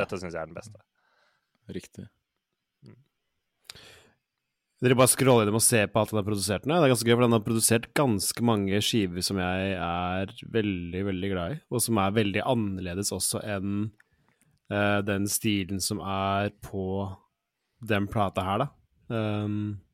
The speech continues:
Speaker 1: Ja, ja, ja.
Speaker 3: han har liksom produsert både Angel, altså Angel Olsen og Saint Vincent og da, eh, ja.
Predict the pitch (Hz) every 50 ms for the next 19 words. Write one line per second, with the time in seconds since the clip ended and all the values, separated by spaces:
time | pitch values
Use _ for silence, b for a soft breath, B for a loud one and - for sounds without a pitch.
0 | _ _ _ _ _ _ _ _ _ - 131 143 147 139 117 104 101 104 117 117
1 | 117 104 120 113 117 120 113 - 120 110 110 110 107 - _ - 113 107 104 104
2 | 101 101 95 110 104 82 101 104 110 107 104 104 101 98 104 95 92 87 - -
3 | - 104 101 101 101 101 98 90 90 98 98 98 95 98 95 90 98 95 92 90
4 | - - - 87 85 85 90 92 92 90 87 90 87 90 90 - _ _ _ _
5 | _ _ _ _ _ _ _ _ _ _ _ _ _ _ - 92 92 92 92 92
6 | 92 92 92 92 95 95 95 95 92 92 92 92 92 92 92 95 92 92 - 98
7 | 98 -